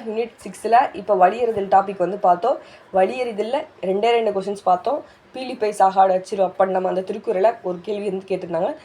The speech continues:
இன்னொன்னு பொருளாதார சிந்தனையிலேருந்து ஒரு கேள்வி வந்து கேட்டிருந்தாங்க. அட்லீஸ்ட்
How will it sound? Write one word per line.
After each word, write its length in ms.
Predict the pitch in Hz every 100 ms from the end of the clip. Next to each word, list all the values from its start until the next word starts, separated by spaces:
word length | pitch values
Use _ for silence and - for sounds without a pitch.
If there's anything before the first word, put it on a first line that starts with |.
| - - 240
இன்னொன்னு 280 | 254 247 254
பொருளாதார 400 | 214 220 220 226 220
சிந்தனையிலேருந்து 520 | 214 196 185 185 214 208
ஒரு 100 | 180 175
கேள்வி 180 | 196 196
வந்து 140 | 180 185
கேட்டிருந்தாங்க. 400 | 170 170 165 208 - - - _ _ _ _ -
அட்லீஸ்ட் 360 | 170 247 -